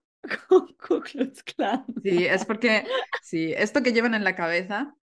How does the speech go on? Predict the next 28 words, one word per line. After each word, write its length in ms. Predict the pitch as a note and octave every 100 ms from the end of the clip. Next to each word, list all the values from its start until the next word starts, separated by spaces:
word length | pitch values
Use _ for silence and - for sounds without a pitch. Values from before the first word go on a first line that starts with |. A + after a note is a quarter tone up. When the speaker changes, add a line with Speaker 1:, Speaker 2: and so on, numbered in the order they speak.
| _
Speaker 2:
este 320 | F3+ F3 G3+
sombrero 400 | G3 F3 E3+ G#3+
se 100 | G#3+
llama 180 | E3+ F3+
capirote, 560 | F3 D#3 D3+ D3+ C#4+ - _ _ _ -
y 320 | F3 F3 E3+ - -
la 140 | E3+
gente 260 | F#3 F3 E3+
del 140 | D#3
Ku 200 | G3 G3
Klux 300 | A3+ B3+ C#4+
también 260 | E3 D3 D3+
utilizaba 420 | D3+ D3+ D3+ C#3+
un 60 | C#3+
capirote, 560 | E3 D#3+ E3+ F#3 A3+ - - -
entonces 500 | - D3+ D#3 F3 E3+
mucha 360 | - F3+ F3+ F3+
gente 300 | F3+ E3+ G3
se 100 | G3
queda 140 | D#3+
impactada 480 | D#3+ D#3+ - G3 A#3
porque 440 | G#3 F3+ E3 C#3+ - _ _ _
la 120 | F#3
primera 280 | F3+ F#3 G3+
<laughs> 20 |
asociación 680 | F#3+ G#3+ F#3+ A3 G#3 B3+ A#3
que 120 | A3+ F3+
hacen 480 | - - A#3+ B3